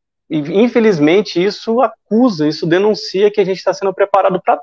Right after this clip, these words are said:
terra mesmo. Quando a gente ouve alguns textos de promessa de Deus e só puxa ele pra terra, isso denuncia a nossa má teologia. Por exemplo, "vida abundante, abençoados em Cristo com toda sorte de bênçãos.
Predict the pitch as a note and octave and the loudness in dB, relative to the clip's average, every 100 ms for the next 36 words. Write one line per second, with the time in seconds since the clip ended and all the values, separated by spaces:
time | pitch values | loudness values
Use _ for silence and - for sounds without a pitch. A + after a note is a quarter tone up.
0 | - G3+ B3+ G3+ D3 B2 B2+ D#3+ E3 E3+ | 0 2 2 2 0 0 -2 -4 -4 -4
1 | - E3+ E3 E3 D#3 D#3+ - - D#3 D#3 | -2 2 2 2 0 -4 -4 0 0 0
2 | C#3 C#3+ - D3+ B2 D3 F3+ D#3 C3+ C3 | -4 -4 0 0 0 -2 -2 -4 -6 -2
3 | C#3+ C#3 - _ _ _ - D#3 F3 - | 0 0 -4 _ _ _ -4 -2 -2 0
4 | G3+ G#3 F#3 - C#3 - E3 G3 D#3+ E3 | 0 0 0 0 -2 -2 0 2 2 0
5 | G3 E3+ G3+ F#3+ - G3+ G#3+ A3 E3 E3 | 2 2 2 0 -2 0 0 0 -2 0
6 | F3 A3 A3+ G3 F3 C3+ D3 G3 - A#3 | 2 0 -2 -2 -4 -4 -2 -2 0 0
7 | A3 B3 - D#3 C#3 _ _ _ _ _ | 2 0 0 0 0 _ _ _ _ _
8 | _ - G3 F#3+ D#3 D3 B2 A2 _ _ | _ 0 4 4 4 0 0 -6 _ _
9 | _ _ _ - A2+ A3 F#3 G#3 G3 F3 | _ _ _ -10 0 0 2 2 2 2
10 | F#3+ D3 C#3 B2 - - - _ _ - | 0 2 0 0 -6 -12 -16 _ _ 0
11 | C3+ C#3+ F3 - F3 F3+ G3+ G3+ F3 F3+ | 2 2 0 0 0 2 2 0 -4 -4
12 | D#3 D3 E3+ E3 F3 E3+ D#3 F#3 F#3 F3 | -6 -4 -4 -4 -12 -14 -8 -4 -4 -6
13 | - E3+ E3 D#3 C#3+ C3+ D3 C#3+ - G#2 | -2 -2 -2 -6 -4 -2 -2 -2 -10 -16
14 | - - | -16 -18